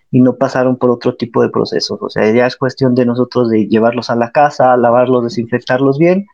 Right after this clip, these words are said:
y, pues, empezarlos a consumir. Yo no sugiero, yo no recomiendo mucho lo que es la leche,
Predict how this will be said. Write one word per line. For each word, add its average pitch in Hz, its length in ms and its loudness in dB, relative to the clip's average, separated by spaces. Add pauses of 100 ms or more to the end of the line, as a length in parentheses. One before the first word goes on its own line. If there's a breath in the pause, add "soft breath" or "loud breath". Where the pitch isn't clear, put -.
(520 soft breath)
y, 127 180 2
pues, 123 300 -4
empezarlos 123 560 0
a 120 60 -2
consumir. 117 640 -2
Yo 151 200 2
no 160 160 2
sugiero, 151 540 2
yo 160 120 2
no 170 100 0
recomiendo 147 460 0
mucho 143 400 0
lo 117 160 -2
que 123 100 0
es 120 40 0
la 131 100 2
leche, 127 380 0